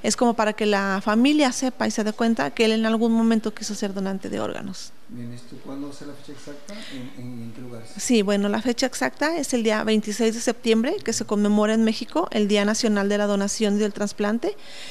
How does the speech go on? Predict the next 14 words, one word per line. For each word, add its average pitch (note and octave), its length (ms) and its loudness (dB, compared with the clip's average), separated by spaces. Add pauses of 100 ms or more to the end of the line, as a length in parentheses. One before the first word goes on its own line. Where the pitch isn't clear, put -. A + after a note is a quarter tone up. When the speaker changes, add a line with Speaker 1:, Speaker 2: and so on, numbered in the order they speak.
(300)
Speaker 1:
y B3 80 4
va G#3+ 100 4
a G#3 60 2
ser A3 200 -2
tres A#3+ 220 0
puntos B3 320 2
estratégicos. B3+ 800 0 (240)
Uno B3+ 280 6
va B3 80 4
a B3 60 0
ser A#3+ 160 0
en A#3 240 2
Torres B3+ 300 4
Corporativo, C4 720 0